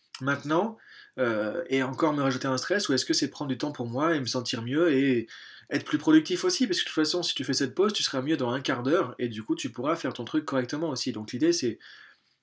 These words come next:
c'est de penser à tout ça. Donc, euh, voilà, c'est un peu d'organisation au quotidien. Et ensuite, au niveau des activités, bah, identifier quelque chose qui, euh, qui t'amène à être, à être dans l'instant présent, à te concentrer.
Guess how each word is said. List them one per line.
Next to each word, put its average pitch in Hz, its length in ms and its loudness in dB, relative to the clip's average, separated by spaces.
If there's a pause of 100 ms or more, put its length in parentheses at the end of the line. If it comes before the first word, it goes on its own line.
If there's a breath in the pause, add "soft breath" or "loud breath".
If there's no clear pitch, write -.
c'est 131 140 -6
de 117 60 -12
penser 143 240 0
à 160 40 4
tout 151 140 -6
ça. 117 240 -2 (720 loud breath)
Donc, 135 220 -2
euh, 139 180 6
voilà, 190 220 6
c'est 190 120 2
un 151 80 0
peu 170 100 4
d'organisation 156 580 2
au - 20 -6
quotidien. 139 560 -2 (1600 loud breath)
Et 127 60 -2
ensuite, 127 300 0
au 156 40 4
niveau 147 220 2
des 147 140 6
activités, 143 520 4
bah, 143 120 6
identifier 135 480 0
quelque 143 260 0
chose 151 340 2
qui, 131 380 -2
euh, 113 180 0
qui - 140 -12
t'amène 143 280 0
à 135 40 2
être, 120 260 -2
à 117 260 -2
être 139 100 -4
dans 139 120 0
l'instant 139 280 -2
présent, 139 360 0
à 175 80 2
te - 80 -6
concentrer. 139 680 0